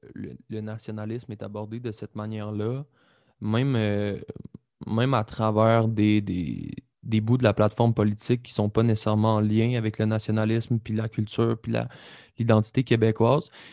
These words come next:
j'ai l'impression que c'est beaucoup pour, comme, revenir chercher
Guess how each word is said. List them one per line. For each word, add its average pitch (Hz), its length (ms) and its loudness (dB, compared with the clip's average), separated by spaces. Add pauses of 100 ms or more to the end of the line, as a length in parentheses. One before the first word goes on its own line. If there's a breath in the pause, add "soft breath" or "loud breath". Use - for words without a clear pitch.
j'ai 147 160 4
l'impression 120 400 4
que - 60 -8
c'est - 140 2
beaucoup 117 320 2
pour, 123 340 4
comme, 113 260 2
revenir 123 400 4
chercher 131 640 0